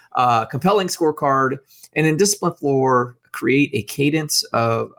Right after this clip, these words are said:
accountability. So, um, other than that, it, it's a great book. Um, I think it gives a lot more than just the philosophical, you know, that high level stuff. Uh, we're, we, what,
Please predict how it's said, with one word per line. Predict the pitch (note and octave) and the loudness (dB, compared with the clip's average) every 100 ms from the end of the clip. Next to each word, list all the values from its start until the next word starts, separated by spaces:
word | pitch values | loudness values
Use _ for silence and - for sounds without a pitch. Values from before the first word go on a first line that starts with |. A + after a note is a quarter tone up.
| - | -20
accountability. | - A2+ G2+ G2 F#2+ F#2 - - A#2 _ _ - - _ _ _ _ _ _ _ - | -12 -6 -6 -6 -6 -8 -10 -16 -20 _ _ -20 -20 _ _ _ _ _ _ _ -6
So, | - D3 C#3 C3 C3+ | 0 2 2 0 0
um, | C3+ C3 C3 C#3 | 0 0 -2 -2
other | D#3 A3 | 0 0
than | G3 | 0
that, | F#3+ - | 0 0
it, | C#3 C3+ | 0 0
it's | D3+ D3+ | 0 0
a | C#3+ | 0
great | D3+ F#3 F#3+ - | 2 0 -2 -8
book. | C3 D#3+ E3+ - - | 0 2 0 -4 0
Um, | A#2+ A#2 | 0 0
I | B2 | 0
think | E3+ E3 | 0 2
it | C#3 - | 2 2
gives | C#3+ C#3 | 0 0
a | |
lot | A#2 C3 B2+ | 2 2 2
more | B2+ A#2+ | -2 -2
than | A#2 | -2
just | G#2+ B2 - | 0 0 0
the | A#2 A#2 | 0 -2
philosophical, | - C3 A2+ B2 A#2 - A#2+ A#2+ - _ | -2 0 2 2 2 0 -6 -6 -10 _
you | G#2+ G#2+ | -2 0
know, | G#2 | 2
that | G#2+ G#2 | 2 2
high | A2 | 0
level | A2 G#2+ G#2+ | 0 0 -2
stuff. | - A2 G#2 - | 0 0 0 -2
Uh, | - G2+ G2 G2 | 0 2 2 0
we're, | A#2 D3 A#2+ | 0 0 0
we, | B2 C#3 | -2 -2
what, | C3+ | -2